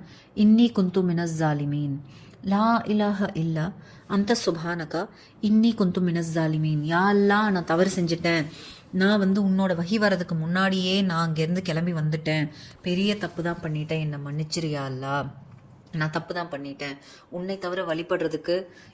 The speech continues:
யாருமே தகுதியானவங்க கிடையாது யா அல்லாஹ். எல்லா புகழும் உனக்கே. நான் தவறு செஞ்சுட்டேன், நான் கண்டிப்பா தவறு செஞ்சுட்டேன்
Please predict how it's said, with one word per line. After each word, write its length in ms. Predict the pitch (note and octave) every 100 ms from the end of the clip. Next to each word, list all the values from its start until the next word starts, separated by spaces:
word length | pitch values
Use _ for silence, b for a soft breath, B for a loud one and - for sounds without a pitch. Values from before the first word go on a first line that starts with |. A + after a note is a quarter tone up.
| _
யாருமே 400 | E3+ E3+ F3 F3
தகுதியானவங்க 640 | E3 D#3+ E3 D#3 D3+ D3
கிடையாது 460 | D3+ D3 D3 C#3+ C#3+
யா 160 | C#3+ C#3+
அல்லாஹ். 440 | C3+ C#3 C#3 C#3+
எல்லா 280 | D#3 F3 F#3+
புகழும் 380 | F#3+ F#3+ F#3 E3
உனக்கே. 540 | D3 D3 D3 D3 C#3
நான் 260 | C#3+ D#3 E3
தவறு 260 | D3+ E3+ E3
செஞ்சுட்டேன், 480 | D3 C#3+ D3 C#3+ C#3 B B B B
நான் 160 | E3 E3
கண்டிப்பா 400 | E3+ F3+ F#3+ G3
தவறு 300 | E3 D3+ D3+
செஞ்சுட்டேன் 480 | D3 C#3+ - D3